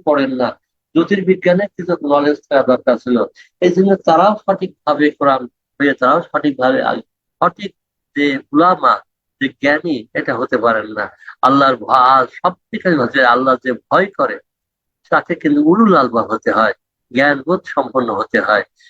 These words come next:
জ্ঞানবোধ সম্পন্ন মানে কোরআনকে বুঝে, পরিবেশ পরিস্থিতির সঙ্গে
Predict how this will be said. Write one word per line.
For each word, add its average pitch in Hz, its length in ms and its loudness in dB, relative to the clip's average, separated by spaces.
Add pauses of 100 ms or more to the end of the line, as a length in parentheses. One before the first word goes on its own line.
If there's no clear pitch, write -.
(200)
জ্ঞানবোধ 185 420 2
সম্পন্ন 185 440 -6
মানে 180 140 2
কোরআনকে 156 520 2
বুঝে, 165 480 0 (320)
পরিবেশ 156 360 4 (100)
পরিস্থিতির 214 420 0
সঙ্গে 175 360 0